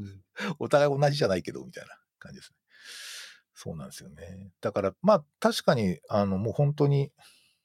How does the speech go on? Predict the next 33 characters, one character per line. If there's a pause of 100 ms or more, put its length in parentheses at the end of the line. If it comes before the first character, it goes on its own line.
(140)
あ
の、 (300)
小
田
切
城
自
身
は
全
然
こ
の
作
品
が
大
好
き
で、
そ
の、 (720)
も
う
本
当
に
あ
の、 (800)
こ
れ
を
す-、